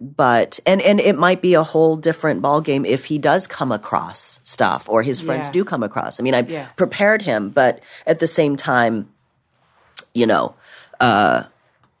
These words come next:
Speaker 1: I guess we'll cross that bridge when we come to it. But, um, you know,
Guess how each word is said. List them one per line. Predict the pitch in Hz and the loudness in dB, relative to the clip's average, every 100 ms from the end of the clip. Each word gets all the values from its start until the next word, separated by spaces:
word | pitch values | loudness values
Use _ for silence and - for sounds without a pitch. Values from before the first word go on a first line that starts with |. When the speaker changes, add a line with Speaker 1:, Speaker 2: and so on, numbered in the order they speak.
| _ - | _ -10
Speaker 1:
I | |
guess | - - | -8 -6
we'll | 95 | -8
cross | - 101 - | -2 -2 0
that | - | -4
bridge | - 104 | -2 -6
when | 101 | -6
we | 87 | -10
come | - 113 123 | -8 -8 -6
to | 85 | -4
it. | 71 71 | -2 -2
But, | 92 76 - | 0 0 0
um, | 90 71 62 - - _ _ _ _ _ _ | -2 -2 -2 -10 -20 _ _ _ _ _ _
you | 120 | -10
know, | 78 65 | -8 -10